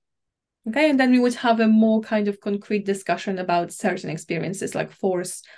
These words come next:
admission, uh, mental capacity, uh, and so on and so forth. And, um, once I went away, I, at this point, I didn't really kind of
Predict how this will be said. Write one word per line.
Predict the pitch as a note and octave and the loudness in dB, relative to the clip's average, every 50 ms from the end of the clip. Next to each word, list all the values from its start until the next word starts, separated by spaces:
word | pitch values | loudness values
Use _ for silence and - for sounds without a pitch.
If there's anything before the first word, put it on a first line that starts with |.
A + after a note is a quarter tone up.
| - - | -8 -4
admission, | F#3+ F#3+ G3 G3 E3 E3 - - - F3 E3+ F3 E3+ F3+ G3 - - - - - - - - - | -4 -4 -2 -2 -2 -2 -4 -6 -6 -6 -6 -6 -6 -8 -10 -12 -18 -20 -20 -20 -20 -20 -14 -12
uh, | F3 F3 - | -10 -8 -6
mental | - F#3+ G3 F3+ - F#3 - | -2 -2 -2 -2 -4 -8 -10
capacity, | - - - F#3 F3 F3 - F#3 F3+ - F3+ E3+ E3 E3 E3 D#3+ D#3+ D#3+ - | -12 -10 -10 -8 -8 -8 -8 -10 -10 -8 -6 -4 -4 -4 -4 -4 -6 -8 -8
uh, | F#3 | -8
and | F3+ E3+ - F#3 F#3 F3+ | -8 -6 -6 -6 -8 -6
so | - F#3 F#3 F3+ | -4 -4 -4 -4
on | F3+ F3 E3+ | -4 -6 -6
and | F3 F3+ | -8 -8
so | - - - - - | -6 -6 -6 -6 -6
forth. | - - G#2 - - - _ _ - - - - - - - - _ - | -8 -10 -10 -10 -12 -18 _ _ -20 -20 -20 -20 -20 -20 -20 -12 _ -2
And, | G#3+ G#3+ A3 A3 A3 A3 A3 A3 A3 A3 A3+ A3 - - - - | 0 2 2 4 4 4 4 4 4 4 2 0 -2 -8 -10 -6
um, | - G#3+ G#3+ G#3+ A3 A3 G#3+ G#3 G3+ G#3 - - _ _ _ - | -2 0 2 4 4 4 2 0 -4 -6 -8 -10 _ _ _ -4
once | G#3+ A3+ A#3+ B3 B3 B3+ | 0 0 0 0 0 -2
I | B3+ A#3+ | -2 0
went | A3 G#3+ G#3 G#3+ G#3+ G#3+ - | 0 0 0 0 -2 -6 -6
away, | G3 F#3+ F3 E3+ E3+ F#3 G3+ | -8 -6 -4 -4 -2 -2 -2
I, | G3 G3 G3+ - _ - - | -2 -4 -4 -6 _ -6 -6
at | G3 G3 - | -4 -2 0
this | C4+ D4+ - - | 0 0 -2 -4
point, | - - C4+ B3 A#3+ A3+ | -4 -2 0 0 2 2
I | G#3+ A3 | 0 0
didn't | G3+ G#3 G#3 A3 A3+ A3 G#3+ | 0 0 0 2 2 2 2
really | G#3 G3+ G3+ G3+ G3 G3 G3 F#3+ F#3+ - | 2 0 2 2 0 0 -2 -4 -6 -10
kind | - - - G#3+ G3+ G3 G3 G3 | -16 -12 -8 -4 -2 -2 -2 0
of | G3 G3 G3+ - - - | -2 -2 -4 -6 -10 -20